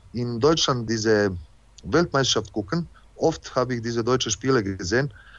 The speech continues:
Ich finde es auch, dass die so vielleicht fünfundfünfzig Minuten sehr gut spielen. Aber auch am Ende haben die ein bisschen Probleme mit besten Mannschaften sozusagen. Vielleicht brauchen die auch noch ein oder zwei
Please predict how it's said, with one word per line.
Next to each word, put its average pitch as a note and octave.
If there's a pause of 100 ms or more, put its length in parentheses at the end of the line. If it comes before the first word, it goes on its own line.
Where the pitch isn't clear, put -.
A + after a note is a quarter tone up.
(280)
Ich A#2+
finde F3
es C#3+
auch, E3+
dass C3+
die C3 (360)
so B2
vielleicht F3+ (260)
fünfundfünfzig F#3+
Minuten D#3+
sehr F3
gut E3
spielen. G#2+ (280)
Aber A#2+
auch G#3+
am F3
Ende F#3+
haben E3
die E3
ein D3+
bisschen E3
Probleme C#3
mit C3 (360)
besten D3+
Mannschaften A#2+
sozusagen. F#2 (500)
Vielleicht D3
brauchen D#3+
die C#3
auch F#3 (360)
noch D3
ein D3 (300)
oder B2+
zwei C#3